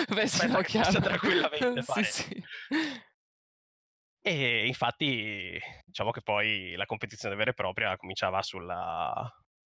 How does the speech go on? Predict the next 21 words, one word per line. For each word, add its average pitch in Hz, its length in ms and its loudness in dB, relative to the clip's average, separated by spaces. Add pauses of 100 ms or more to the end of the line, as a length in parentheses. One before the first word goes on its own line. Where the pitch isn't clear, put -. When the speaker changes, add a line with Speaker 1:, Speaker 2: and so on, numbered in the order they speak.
(180)
Speaker 2:
sulla 95 760 2
server, 98 540 2
eh, 90 680 0 (240)
di 180 100 -8
time 98 180 -2
trial, 101 540 0
in 107 120 -8
cui 110 160 -4
si - 80 -4
avevano 107 240 2
un 107 60 -6
paio 120 180 2
di 113 100 -2
giorni 123 340 2
di 110 220 -4
preparation 127 600 0
in 131 60 -2
cui 113 140 -8
si - 140 -8
potevano 98 340 -4
provare 98 640 0